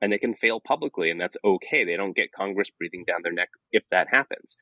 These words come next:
That gives them a lot of freedom to experiment and try things out. And we're seeing, again, the two things really compared to each other is a very interesting, uh, thing to look at. And Starship, again, we will see which one will launch first.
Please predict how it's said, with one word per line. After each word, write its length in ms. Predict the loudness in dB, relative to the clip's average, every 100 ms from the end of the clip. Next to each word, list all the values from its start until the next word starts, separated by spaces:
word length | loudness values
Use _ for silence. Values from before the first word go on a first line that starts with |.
| -20 -20 2
That 140 | 4
gives 120 | 4
them 120 | 2 0
a 40 |
lot 240 | 4 4
of 80 | 2
freedom 360 | -2 -2 0 -2
to 140 | -4
experiment 580 | -8 -8 0 2 2 -4
and 100 | -6
try 440 | -8 2 4 4 -2
things 320 | -4 -4 0
out. 240 | 0 0 -6 _ _ _ _ 4
And 280 | 4 4
we're 80 | -2
seeing, 260 | -4 -2 0
again, 320 | 0 -2 -2
the 120 | -6 -6
two 200 | -8 -12 -2
things 260 | 0 0 -6
really 400 | -2 2 4 2
compared 560 | -2 -8 -2 0 0
to 100 | -2
each 140 | -2 0
other 260 | 0 0
is 160 | -4 -8
a 60 | -4
very 320 | 0 2 0 -2
interesting, 440 | -4 -4 -2 -2 -4 -8 -2
uh, 220 | 0 -2 -6 2
thing 160 | 2 2
to 80 |
look 220 | 0 2 6
at. 200 | 6 4
And 120 | -6
Starship, 400 | -2 0 0 0
again, 340 | 2 2 2 0
we 100 | 0
will 160 | 0
see 380 | 0 0 0 0 0
which 180 | 0 2
one 160 | 0
will 160 | 2 0
launch 280 | 0 -4 -6
first. 360 | -10 -10 -12